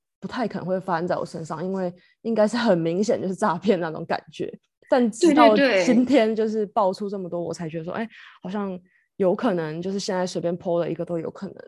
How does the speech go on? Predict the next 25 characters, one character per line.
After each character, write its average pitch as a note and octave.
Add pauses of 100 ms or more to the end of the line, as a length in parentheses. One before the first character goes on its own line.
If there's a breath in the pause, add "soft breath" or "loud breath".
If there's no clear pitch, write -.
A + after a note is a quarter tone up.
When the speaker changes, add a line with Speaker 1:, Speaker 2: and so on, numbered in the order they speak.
Speaker 1:
要 F3+
小 -
心 D#3
这 D#3
样。 - (960)
Speaker 2:
对， - (100)
就 D#4+
是 D#4+
其 E4+
实 F4+
我 B3
那 F#4
时 C#4
候 C#4+
刚 B3+ (200)
应 D4
征 A#3+
上 B3+
越 A#3+
南 F3
公 G3
司 G3
的 F#3
时 E3+
候， G#3+